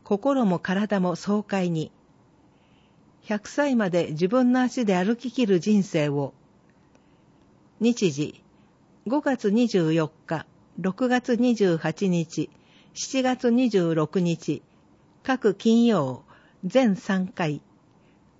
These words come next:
午前十時から十一時三十分。参加費九百円、三回分。定員二十人。講師、五十嵐和子。二、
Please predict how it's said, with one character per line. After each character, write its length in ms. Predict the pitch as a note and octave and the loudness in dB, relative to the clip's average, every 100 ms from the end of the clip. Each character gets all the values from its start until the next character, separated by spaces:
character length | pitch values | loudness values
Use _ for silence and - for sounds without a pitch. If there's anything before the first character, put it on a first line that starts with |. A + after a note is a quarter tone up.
| _ | _
午 200 | G#3 D4 | -4 -2
前 240 | C4+ A#3 G3 | 0 0 0
十 240 | A3+ C4 | 0 0
時 140 | G3+ F3+ | 0 -2
か 160 | E3 | -2
ら 160 | D#3 - | -2 -4
十 220 | E3 A#3 | -2 0
一 180 | B3+ B3+ | 0 0
時 120 | G#3+ | -2
三 300 | F3+ F#3 G3 | -2 0 0
十 120 | F#3+ F#3 | 0 -2
分。 420 | - - C#3+ B2 _ _ _ _ _ _ _ _ | -4 -6 -6 -8 _ _ _ _ _ _ _ _
参 340 | _ - A#3 A#3+ | _ -4 -2 0
加 120 | B3 | -2
費 360 | A3 G#3 - _ _ _ - | -2 -2 -4 _ _ _ -8
九 240 | B3+ B3+ | -2 -2
百 380 | A#3 B3+ - G#3+ | -2 -8 -4 -2
円、 240 | D3 C#3 - _ | -2 -6 -12 _
三 380 | - - G3+ G3+ | -18 -6 -2 -2
回 300 | - F3 E3+ | -2 -2 -2
分。 280 | D#3+ D3+ D3+ _ _ _ _ _ _ _ _ _ _ | -2 -4 -6 _ _ _ _ _ _ _ _ _ _
定 300 | B3+ B3+ B3+ | -4 0 2
員 280 | A#3 G#3 - | 2 2 -2
二 220 | - F#3+ G3 | 0 2 2
十 260 | B3+ A3+ | 4 2
人。 320 | D#3+ C#3+ C3 - _ _ _ _ _ _ _ _ _ _ | 2 -2 -6 -10 _ _ _ _ _ _ _ _ _ _
講 220 | C#4 B3+ | 0 0
師、 420 | - - D#3 - _ _ _ _ - | -2 -4 -4 -6 _ _ _ _ -6
五 80 | G3 | -2
十 100 | B3 | 0
嵐 360 | A#3+ F#3+ - - | 0 -2 -4 -4
和 160 | F#3+ D3 | -4 -2
子。 260 | C3+ - A#2 _ _ _ _ _ _ _ _ _ _ _ _ _ _ _ _ _ _ _ | -6 -8 -10 _ _ _ _ _ _ _ _ _ _ _ _ _ _ _ _ _ _ _
二、 340 | - A3 G#3+ | -2 2 2